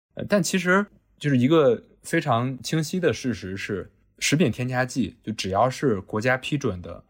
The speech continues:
合法合规的，这些食品企业按照剂量使用的，对人都是没有害处的。抛开剂量来谈这种危害，呃，呃，就是，就是耍流氓。比如说我们，我们之后，我很可能在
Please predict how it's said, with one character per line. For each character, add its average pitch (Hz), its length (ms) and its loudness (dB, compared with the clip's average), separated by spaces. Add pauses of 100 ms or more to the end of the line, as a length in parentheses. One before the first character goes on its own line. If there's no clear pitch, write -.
(140)
合 - 160 -2
法 113 180 -4
合 - 200 -4
规 139 240 2
的， 120 240 -2 (240)
这 127 100 -4
些 135 280 2
食 - 160 -6
品 135 240 -4
企 95 220 -10
业 110 280 4
按 127 180 -2
照 117 160 2
剂 147 220 -2
量 110 200 2
使 - 220 -12
用 135 240 -2
的， 90 220 -10 (600)
对 139 140 4
人 104 220 0
都 147 100 -2
是 147 140 -8
没 113 80 -6
有 135 100 -2
害 117 200 -4
处 90 200 -12
的。 80 100 -18 (220)
抛 165 180 0
开 160 260 -2
剂 147 200 -2
量 127 280 2
来 101 160 -4
谈 101 380 -8
这 131 80 -2
种 95 220 -6
危 120 140 -2
害， 107 340 -6 (380)
呃， 117 80 -2
呃， 104 400 -6
就 131 120 -6
是， 104 340 -4 (120)
就 165 140 -6
是 127 80 -4
耍 - 240 -8
流 92 140 -8
氓。 90 260 -10 (560)
比 113 80 -4
如 113 100 0
说 127 140 0
我 117 60 2
们， 90 140 -6
我 101 80 -10
们 101 160 -8
之 131 140 -10
后， 120 320 2
我 90 240 -10
很 156 220 -2
可 131 100 -2
能 104 140 -4
在 104 340 -2